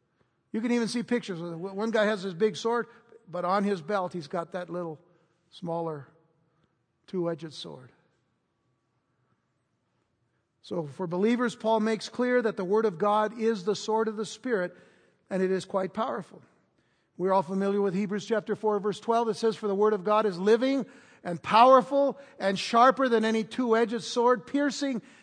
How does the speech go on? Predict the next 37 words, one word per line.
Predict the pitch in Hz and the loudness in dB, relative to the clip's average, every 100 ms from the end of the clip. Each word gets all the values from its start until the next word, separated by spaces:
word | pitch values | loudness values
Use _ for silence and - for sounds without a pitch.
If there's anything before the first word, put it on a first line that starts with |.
| - | -2
even | 247 285 294 | 2 4 4
to | 233 | 0
the | 240 | 0
division | 240 202 254 214 247 | 0 0 0 -2 -2
of | 233 | -4
soul | - 240 240 240 | -2 2 2 0
and | 202 | -4
spirit | - 240 240 | -4 -2 -2
and | 220 | -2
of | 226 | -6
joints | 165 214 226 - | -4 -4 -4 -6
and | 214 | -6
marrow, | 190 208 208 - - - - | -4 -4 -6 -10 -20 -16 -4
and | 208 | -2
is | 208 | 2
a | 214 | 0
discerner | 202 202 - 220 220 | 0 -4 -2 -2 -2
of | 208 | -2
the | 214 | -4
thoughts | - 196 196 - - _ _ _ _ | -4 -8 -8 -12 -16 _ _ _ _
and | - 202 | -4 -2
intents | 196 208 196 175 - - - _ _ _ _ - | -2 -2 -2 -4 -8 -14 -20 _ _ _ _ -10
of | 180 | -4
the | 190 | -2
heart." | 165 247 233 | 0 2 2
Now, | 202 | 0
what's | 208 294 | -2 -2
interesting | 311 320 202 240 | -2 -4 -4 -2
here | 214 233 196 180 - - _ _ - | 2 2 0 -2 -8 -20 _ _ -6
is | 220 208 | -4 -2
that | - | 0
Paul | 269 311 | 2 2
uses | 262 262 233 | 2 0 -2
the | 202 | -4
Greek | 170 233 226 | -4 -4 -2
word | 226 214 | 0 0
rhema | 185 208 240 202 175 180 | 0 2 2 2 0 -4